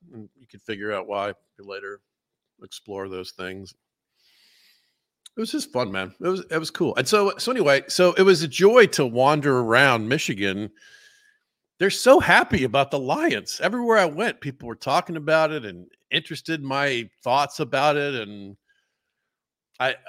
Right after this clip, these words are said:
opened every show with a long fucking chunk about the Lions and how I've been coming there for years and no one's ever been happy about football <laughs> outcomes. Just Michigan just won. It was, it was,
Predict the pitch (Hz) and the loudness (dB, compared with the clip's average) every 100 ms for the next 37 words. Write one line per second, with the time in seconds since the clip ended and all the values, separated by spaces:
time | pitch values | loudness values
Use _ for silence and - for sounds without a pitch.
0 | - - - 147 160 151 139 139 156 131 | -20 -14 -2 -2 -2 -2 -2 0 -4 -6
1 | - 127 139 147 135 110 110 127 131 131 | -6 -2 -2 -2 -4 -6 -4 -2 -2 -4
2 | - 135 131 120 - 131 123 123 131 120 | -6 -8 -8 -14 -12 -8 -8 -8 -6 -2
3 | 120 - 110 107 117 127 120 120 117 123 | -2 -4 -8 -2 0 0 -2 -6 -4 -4
4 | 113 117 - 123 120 120 - 101 110 123 | -4 -10 -8 -6 -6 -8 -8 -10 -8 -6
5 | 123 123 104 101 101 - - 127 135 120 | -4 -6 -10 -16 -18 -20 -10 -6 -6 -4
6 | 135 123 120 113 123 120 123 107 113 110 | -6 -6 -8 0 0 2 -4 -4 -6 -6
7 | 135 - 113 127 180 - - _ _ - | -10 -4 -2 -2 -2 -10 -20 _ _ -14
8 | 180 - - 190 - 127 147 - 143 143 | -14 -16 -16 -14 -10 -6 -6 -8 -12 -12
9 | 131 135 - 101 135 135 139 135 _ _ | -12 -14 -16 -14 -10 -10 -12 -18 _ _
10 | - - - - _ _ _ _ _ _ | -20 -20 -20 -20 _ _ _ _ _ _
11 | - 226 247 214 185 240 233 - | -4 -2 -2 -4 -10 -10 -10 -14